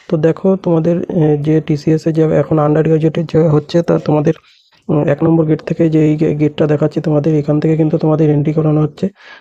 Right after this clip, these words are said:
তো আর দু নম্বর গেট থেকে তোমাদের কিন্তু বার করানো হচ্ছে। তো এই টিসিএস হলো ওয়েস্ট বেঙ্গলের সবথেকে, আহ,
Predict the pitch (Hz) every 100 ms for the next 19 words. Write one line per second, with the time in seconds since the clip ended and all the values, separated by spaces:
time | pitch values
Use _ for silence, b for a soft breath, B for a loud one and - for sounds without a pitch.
0 | B 160 160 156 147 170 165 151 156 165
1 | 160 151 - 165 160 156 156 160 151 170
2 | 170 - 151 151 151 151 156 151 143 -
3 | - B B B - 170 165 - 165 175
4 | 156 170 165 170 175 175 151 147 165 165
5 | 170 151 - 156 165 180 - 180 151